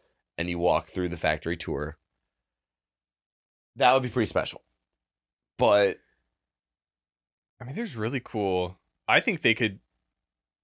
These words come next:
Speaker 2: probably source local talent. I mean, the videographer
Speaker 1: Oh, go to
Speaker 2: space.
Speaker 1: TripAdvisor first real quick. See that? Go to Trip-
Speaker 2: TripAdvisor?
Speaker 1: Yeah, see, yeah, this is where I'm going with it. See what I mean? I wanna bring the,
Speaker 2: Okay,
Speaker 1: like
Speaker 2: yeah, this is, like, tourism.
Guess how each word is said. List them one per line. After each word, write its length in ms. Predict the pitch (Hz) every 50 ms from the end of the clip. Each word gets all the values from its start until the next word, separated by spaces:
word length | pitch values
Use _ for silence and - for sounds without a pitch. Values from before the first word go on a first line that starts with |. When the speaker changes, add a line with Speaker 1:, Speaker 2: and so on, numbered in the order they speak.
| _ _ _ _
Speaker 2:
probably 420 | - - 127 131 143 143 123 110
source 480 | - - - 127 120 113 110 107 - -
local 380 | 101 101 101 101 98 - 107
talent. 580 | 98 - - 95 92 92 95 98 101 101 101 -
I 80 | - 107
mean, 320 | 104 107 101 98 101 98 - _ _ _ _ - - 160
the 120 | 107 107
videographer 720 | 101 101 120 123 120 110 95 95 95 101 104 95 - 95 90
Speaker 1:
Oh, 100 | - 147
go 120 | 117 147 -
to 120 | 92 90
Speaker 2:
space. 60 | 90 - - - 151 113
Speaker 1:
TripAdvisor 280 | 117 104 98 85 87
first 280 | 82 - 85 85 - -
real 80 | 90
quick. 220 | - - 80 80 -
See 140 | - - 87
that? 200 | 107 117 123 - _ -
Go 80 | 107 113
to 60 | 113
Trip- 280 | 110 - - 139 - -
Speaker 2:
TripAdvisor? 640 | - 98 80 85 82 82 80 80 90 82 82 90 95
Speaker 1:
Yeah, 300 | 110 117 127 123 120 110
see, 200 | 104 - 117 117
yeah, 80 | 113 110
this 200 | 117 127 127 170
is 100 | 165 147
where 120 | 165 175
I'm 100 | 170 151
going 260 | 131 165 196 226 196
with 160 | 147 117 -
it. 120 | 104 95 -
See 220 | - - 127 135 147
what 120 | 147 143
I 80 | 135 123
mean? 300 | 117 123 135 151 - -
I 80 | - 117
wanna 280 | 120 120 123 131 135 131
bring 360 | 104 107 117 123 123 123 117
the, 80 | 110
Speaker 2:
Okay, 260 | 104 101 101 98 190 202
Speaker 1:
like 80 | 214 196
Speaker 2:
yeah, 200 | 208 254 220 131
this 200 | 120 120 - -
is, 100 | 123 123
like, 220 | 135 120 113 -
tourism. 840 | - - 120 120 117 117 117 120 117 113 120 117 113 113 117 117 123